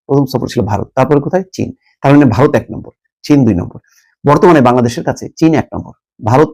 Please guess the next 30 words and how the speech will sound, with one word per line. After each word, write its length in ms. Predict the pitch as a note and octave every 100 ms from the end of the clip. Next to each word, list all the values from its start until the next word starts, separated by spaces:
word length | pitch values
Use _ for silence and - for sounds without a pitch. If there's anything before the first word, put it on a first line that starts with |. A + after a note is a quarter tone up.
| _
দুই 140 | C#3 D3+
নম্বরে 280 | D#3+ D#3+ C3+
নেই। 100 | G2
ভারত 280 | - D#3+
এখন 160 | C#3+ D3
বহুদূর, 320 | A#2+ F#3+ E3 - - _ -
অনেক 200 | C#3 E3
পিছনে 220 | - A#2+
চলে 160 | A#2 F#2+
গেছে। 200 | - - _ _ _ _ _ _ _ _ -
গত 140 | C#3 -
আটই 260 | C#3 F#3
আগস্ট 220 | E3+ E3+ -
পররাষ্ট্র 280 | D3+ C#3 C3
উপদেষ্টা 260 | - -
দায়িত্ব 220 | C3 - A#2
গ্রহণের 220 | A#2+ C3+
পর 100 | C#3+
এটি 140 | A#2+ B2 -
তৈয়দ 160 | A2 C3
হোসেনের 240 | C3 D3
প্রথম 280 | F3+ F3 A#3 G#3+
দ্বিপক্ষীয় 400 | B2+ - - A2
সফর। 280 | G2 - - _ _ _ _ _
উপদেষ্টা 420 | - C#3 C#3 D3
বাংলাদেশকে 500 | D#3 C3 B2 - -
দেওয়া 220 | C#3 A#2+ B2
চীনের 240 | C3 B2+
সব 180 | - C#4+
ধরনের 240 | D#3 D3